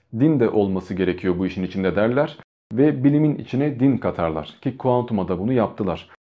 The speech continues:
Kuantum teolojisi diye bir şey ortaya çıktı ya. Böyle bir şey olabilir mi Allah aşkına? Bunu anlattık zaten. Bir saat konuştum bununla alakalı. Kuantum videosuna bakabilirsiniz.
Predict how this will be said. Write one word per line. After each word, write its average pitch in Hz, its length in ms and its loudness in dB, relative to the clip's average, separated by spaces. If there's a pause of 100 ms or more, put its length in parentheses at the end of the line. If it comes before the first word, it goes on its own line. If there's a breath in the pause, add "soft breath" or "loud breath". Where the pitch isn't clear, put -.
Kuantum 139 560 2
teolojisi 151 560 2
diye 123 160 0
bir 113 40 -4
şey 175 140 4
ortaya 110 340 2
çıktı - 240 -14
ya. 85 240 -4
Böyle 131 180 2
bir 127 60 -2
şey 143 140 -2
olabilir 135 300 0
mi 110 100 0
Allah 95 200 2
aşkına? 90 320 -4 (380 soft breath)
Bunu 147 140 2
anlattık 131 400 2
zaten. 92 360 0
Bir 117 60 -2
saat 107 260 -2
konuştum 113 400 -2
bununla 92 200 0
alakalı. 82 460 -2 (320 loud breath)
Kuantum 117 380 2
videosuna 104 380 0
bakabilirsiniz. 104 720 0